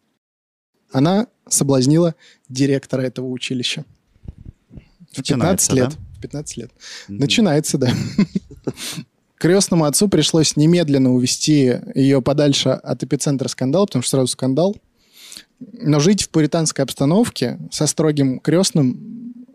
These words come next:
Speaker 1: она, тем более почувствовав вот эту свободу, э, больше не хотела.
Speaker 2: А у неё был прям такой очень верующий-верующий, да?
Speaker 1: Да вообще время такое было, что в целом Европа была вся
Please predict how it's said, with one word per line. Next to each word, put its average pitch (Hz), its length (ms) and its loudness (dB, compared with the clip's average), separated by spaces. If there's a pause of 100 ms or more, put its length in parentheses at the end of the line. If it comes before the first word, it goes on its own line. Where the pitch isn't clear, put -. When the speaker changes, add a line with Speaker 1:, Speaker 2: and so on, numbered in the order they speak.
Speaker 1:
она, 135 440 -4 (960)
тем 151 140 -2
более 139 160 2
почувствовав 139 580 -2
вот 123 100 -10
эту 127 140 -6
свободу, 151 560 2 (640)
э, 131 280 0
больше 175 300 2
не 170 60 4
хотела. - 400 -2 (420)
Speaker 2:
А 107 180 -4
у 110 100 0
неё 113 200 0
был 101 380 0
прям 98 260 0
такой 101 220 -2
очень 101 180 -2
верующий-верующий, 101 760 0
да? 98 160 0
Speaker 1:
Да 139 140 2
вообще 156 280 0
время 156 280 2
такое 131 280 -4
было, 156 280 2
что 123 600 -8
в - 100 -16
целом 151 300 2
Европа 127 380 0
была 127 220 -2
вся 127 360 -4